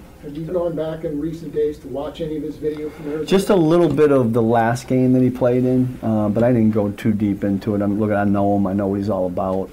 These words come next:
Speaker 2: um, and, uh, I just think he's been a great addition.
Speaker 1: Physically, does he look like the same guy he
Speaker 2: Yeah,
Speaker 1: was?
Speaker 2: I mean, it's, I didn't wa-, again, I didn't watch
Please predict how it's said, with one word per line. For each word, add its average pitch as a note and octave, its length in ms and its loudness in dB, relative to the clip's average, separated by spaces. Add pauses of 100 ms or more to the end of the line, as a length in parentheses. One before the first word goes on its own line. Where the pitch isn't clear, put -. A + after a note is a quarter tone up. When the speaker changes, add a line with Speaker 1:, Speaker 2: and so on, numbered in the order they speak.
Speaker 2:
um, D#2+ 460 -10 (840)
and, E2+ 320 -4
uh, G1+ 340 -4
I G#2 140 -2
just G#2+ 240 -8
think F#2+ 140 -4
he's F#2 180 -4
been F#2 160 -4
a F#2+ 40 0
great F#2 260 -2
addition. F#2+ 420 -10 (120)
Speaker 1:
Physically, E3 480 -6
does D#3+ 140 -8
he C#3+ 80 -10
look D#3 240 -8
like D#3+ 160 -6
the - 60 -16
same D#3 280 -8
guy D3+ 220 -6
he C3+ 140 4
Speaker 2:
Yeah, D3 300 4
Speaker 1:
was? D#3+ 100 -10
Speaker 2:
I C3+ 100 2
mean, D3+ 160 2
it's, D3 320 2
I D#3+ 140 4
didn't D#3 160 4
wa-, C3 140 4
again, B2+ 200 4
I A2+ 80 2
didn't A#2 220 2
watch G#2+ 240 0